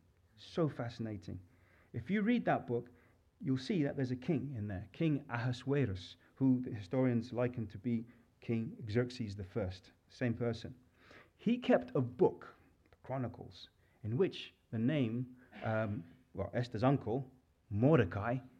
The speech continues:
his name was written in that book. What had happened was M-, Mordecai was sat outside the, the, the, the king's palace by the gates, and he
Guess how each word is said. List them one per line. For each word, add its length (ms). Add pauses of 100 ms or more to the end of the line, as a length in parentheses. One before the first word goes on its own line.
(200)
his 160
name 200
was 120
written 220
in 80
that 140
book. 280 (1080)
What 120
had 80
happened 380
was 120
M-, 360
Mordecai 500
was 180
sat 180
outside 360
the, 120 (420)
the, 180
the, 100
the 120
king's 400 (320)
palace 480 (100)
by 120
the 80
gates, 340
and 240
he 300